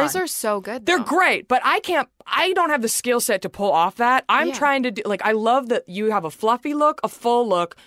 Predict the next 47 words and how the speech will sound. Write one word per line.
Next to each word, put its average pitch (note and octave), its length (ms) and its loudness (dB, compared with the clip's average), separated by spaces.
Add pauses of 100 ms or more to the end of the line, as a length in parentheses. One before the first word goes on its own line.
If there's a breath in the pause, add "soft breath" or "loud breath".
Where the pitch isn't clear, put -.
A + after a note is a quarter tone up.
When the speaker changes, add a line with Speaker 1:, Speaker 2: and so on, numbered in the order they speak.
(100)
Speaker 2:
but F#3 120 -2
they're G#3+ 140 -2
not A3+ 240 -2
super B3+ 480 -4
severe. G3+ 800 -4
Speaker 1:
Yeah. G#3+ 280 -6
Speaker 2:
And A3+ 100 2
they're B3 120 2
not A#3+ 240 -2
super, B3 480 -2
like, G3+ 260 -2
dark G3+ 300 2
and F#3 100 -4
defined F3+ 460 -2
and D3+ 80 -10
chiseled. G3+ 460 -2
Speaker 1:
Mm-hmm. A3+ 200 -8
Speaker 2:
So G#3+ 180 -4
I'm A3+ 140 2
gonna D#4+ 140 -2
come C4 200 -4
over G3+ 260 0
there, D3+ 320 -2 (200 loud breath)
Speaker 1:
Okay. G#3+ 180 -4
Speaker 2:
take B3 160 0
a D#4+ 60 0
look D4 300 2
at G#3+ 100 -2
mine, E3 540 -2 (160 loud breath)
Speaker 1:
Okay. G3+ 160 -4
Speaker 2:
and G#3 80 0
then A#3 80 2
I B3 80 2
want C4 240 -2
you B3 80 -2
to, A#3+ 80 -2
like, G#3 180 -2
maybe G3 320 -4
recommend F3 520 -2
a F#3+ 40 -8
couple F#3+ 300 -4
things F3 320 -6
that E3+ 100 -4
I D3+ 120 0
should D3+ 200 -10
get. F3 480 -2
Speaker 1:
Okay. G3+ 320 -8